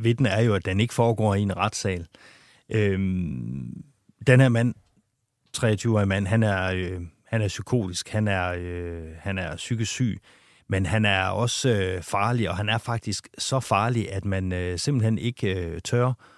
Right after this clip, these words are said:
at afvikle den her retssag under normale forhold, øh, i retten i Aalborg.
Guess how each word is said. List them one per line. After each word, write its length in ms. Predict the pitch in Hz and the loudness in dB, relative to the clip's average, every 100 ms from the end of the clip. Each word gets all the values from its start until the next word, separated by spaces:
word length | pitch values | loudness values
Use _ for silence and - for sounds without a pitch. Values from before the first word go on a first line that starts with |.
| _ _ - | _ _ -2
at 320 | 107 95 92 - | 0 0 -2 0
afvikle 520 | 117 120 110 104 101 | 0 2 0 0 -4
den 200 | 110 107 | -2 -2
her 200 | 101 92 | -2 -2
retssag 500 | 107 - 110 95 95 | -4 -2 -2 -2 -2
under 180 | 127 110 | 0 0
normale 340 | 92 120 117 | 0 0 0
forhold, 460 | 87 101 98 98 95 - - _ 113 | -2 -4 -2 -2 -4 -8 -20 _ -2
øh, 300 | 104 90 92 | -2 0 -2
i 140 | 113 | -4
retten 240 | 90 95 104 | -2 -2 -2
i 40 | |
Aalborg. 420 | 87 101 95 87 | 0 -2 -2 -6